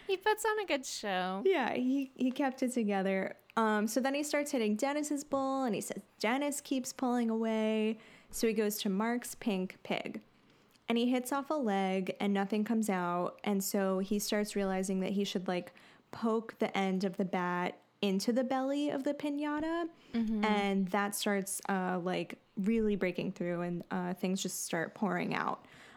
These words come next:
Speaker 2: Um, so at this point, Steven gets a box to fall from Mark's piñata. Um,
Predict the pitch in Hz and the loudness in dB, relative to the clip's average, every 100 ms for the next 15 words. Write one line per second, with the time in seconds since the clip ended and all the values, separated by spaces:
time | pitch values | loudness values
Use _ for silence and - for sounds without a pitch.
0 | - 196 180 175 170 - 208 247 247 - | -6 -2 0 0 -2 0 0 0 -2 -2
1 | 220 196 - - 214 196 190 185 180 - | -2 -2 -2 -2 0 2 0 0 -2 -4
2 | - _ - - 196 196 214 190 180 180 | -12 _ -10 -2 0 2 0 0 0 -4
3 | - - 214 202 180 175 170 175 - 190 | -6 -6 -4 -2 -2 -2 -2 -4 -2 -2
4 | 180 175 - - 202 180 170 180 196 196 | -2 -4 -6 -4 -2 -2 -2 -2 -2 -4
5 | - _ - _ _ _ 226 - - - | -8 _ -20 _ _ _ -16 -14 -16 -20
6 | - - 214 202 196 190 185 190 190 | -16 -2 2 4 2 2 2 2 0